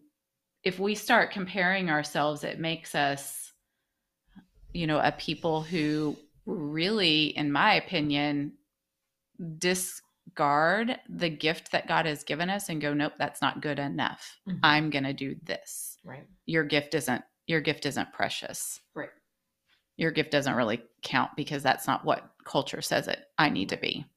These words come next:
Speaker 2: Well, and I think there's that saying, you know, with, with knowledge comes, <laughs> comes power, and, and you, you have a responsibility once you know
Speaker 1: Mm-hmm.
Speaker 2: to steward that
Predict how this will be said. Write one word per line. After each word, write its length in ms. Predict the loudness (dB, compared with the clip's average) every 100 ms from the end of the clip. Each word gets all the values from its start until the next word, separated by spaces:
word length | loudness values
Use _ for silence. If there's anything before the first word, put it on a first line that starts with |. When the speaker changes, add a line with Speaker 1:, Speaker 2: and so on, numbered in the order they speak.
| _ -10
Speaker 2:
Well, 160 | -6 -4
and 100 | -2
I 100 | -2
think 280 | -4 -12 -6
there's 400 | -6 -6 -10 -18 -20 _ _ _ _ -12
that 200 | -10 -10
saying, 280 | -10 -8 -8
you 80 | -8
know, 180 | -8 -6
with, 280 | -4 -6 -8 _ _ _ _ _ -14
with 180 | -8
knowledge 500 | -4 -2 -2 -4 -8
comes, 360 | -10 -12 -8 -10 -10 -20 -20
<laughs> 340 | _ _ -20
comes 240 | -12 -10 -6
power, 400 | 2 2 2 2
and, 300 | 0 -2 -8 -16 -18 -4
and 280 | 0 2 4
you, 440 | 6 6 4 -2 -8
you 300 | -12 -4 -2
have 280 | 4 4 6
a 380 | 4 2 0 -6 -6
responsibility 1040 | -2 2 6 6 6 2 4 4 0 -2 -4
once 300 | 4 4 4
you 140 | 2 4
know 400 | 4 4 0 -8 -16 -4
Speaker 1:
Mm-hmm. 380 | -4 -2 -2 -2 0
Speaker 2:
to 840 | 2 4 6 6 4 2 2 0 -4 _ _ _ -20 _ _ -12
steward 880 | -6 -4 0 2 4 4 4 0 -6
that 680 | 2 4 6 6 4 0